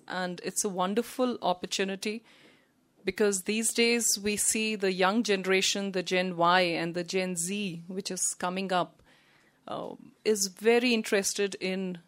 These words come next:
events like these, events like hackathon, gamified hiring, and, uh, coding competitions. So it is going to be, I'm sure, a great platform for students to participate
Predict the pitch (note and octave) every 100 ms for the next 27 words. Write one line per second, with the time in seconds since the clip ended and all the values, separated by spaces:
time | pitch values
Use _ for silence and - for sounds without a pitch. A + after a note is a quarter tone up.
0 | _ - F#3 G3 G#3 - F#3+ F3+ E3+ G3
1 | G3+ F#3 - - _ _ - F3+ F#3 F3+
2 | - F3+ E3 - F#3+ - G3 G3 G3 F#3+
3 | F#3 _ _ _ _ _ F3+ F#3 F#3+ -
4 | F#3+ F3+ F3 F#3 F#3 F#3+ F#3+ F#3 F3+ -
5 | _ _ _ - F3 E3+ E3 D#3 D#3+ E3
6 | D#3 D#3 G3+ G3+ F#3+ F3 F#3 G3+ G#3+ -
7 | G3+ G#3+ - - - - - _ _ _
8 | - F#3 F3+ F#3+ G3 F#3+ G3+ G#3+ - G#3
9 | G3+ G3+ - F#3+ F#3+ - G3+ G#3 - E3+
10 | - F#3 A3 A#3 - - G3+ G3+ - G#3
11 | B3+ C4+ _ _ _ _ _ _ _ _
12 | _ G3 F#3 F3+ - - - F#3+ G3 B3
13 | - - - _ _ _ _ _ _ _
14 | _ - G#3+ G3 F#3+ F3+ F3 G#3 - G3+
15 | A#3+ D4 -